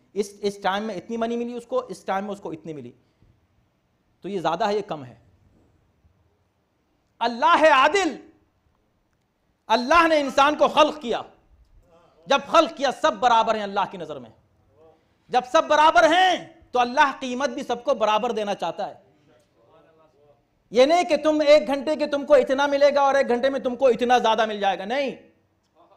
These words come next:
हम एक घंटे में जो जितना काम करेगा उसको उतना ही देंगे, इसको भी इतना, उसको भी इतना, मर्द को भी इतना, औरत को भी इतना, बच्चे को भी इतना, बड़े को भी इतना,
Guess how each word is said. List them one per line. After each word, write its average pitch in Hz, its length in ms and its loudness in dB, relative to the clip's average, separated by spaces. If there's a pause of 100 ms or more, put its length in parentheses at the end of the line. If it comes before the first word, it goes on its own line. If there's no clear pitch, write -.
(420)
हम 262 180 2
एक 262 280 4
घंटे 247 320 -2
में 285 280 -2
जो 277 240 2
जितना 262 360 -4
काम 269 280 -4
करेगा 277 360 0
उसको 262 320 -4
उतना 254 240 -2
ही 269 80 -6
देंगे, 233 300 -4
इसको 220 260 -4
भी 262 120 -8
इतना, 262 280 -6
उसको 240 240 -6
भी 254 100 -12
इतना, 247 280 -6
मर्द 240 220 -4
को 262 80 -12
भी 247 100 -8
इतना, 247 260 -8
औरत 240 220 -2
को 247 100 -4
भी 240 100 -6
इतना, 240 240 -6
बच्चे 240 260 -8
को 240 100 -4
भी 233 80 -2
इतना, 240 200 -6
बड़े 240 200 -6
को 240 120 -4
भी 240 100 -6
इतना, 240 260 -8